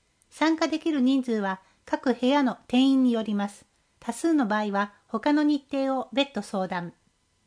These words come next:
写真講座、ダイヤモンド富士撮影にチャレンジ。カメラの基礎、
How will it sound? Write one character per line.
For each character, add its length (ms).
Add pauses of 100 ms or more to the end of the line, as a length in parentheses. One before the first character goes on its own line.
(2500)
写 100
真 280
講 300
座、 220 (440)
ダ 140
イ 100
ヤ 120
モ 160
ン 80
ド 120
富 140
士 100
撮 280
影 240
に 260
チ 100
ャ 40
レ 120
ン 80
ジ。 260 (1000)
カ 120
メ 140
ラ 140
の 160
基 60
礎、 260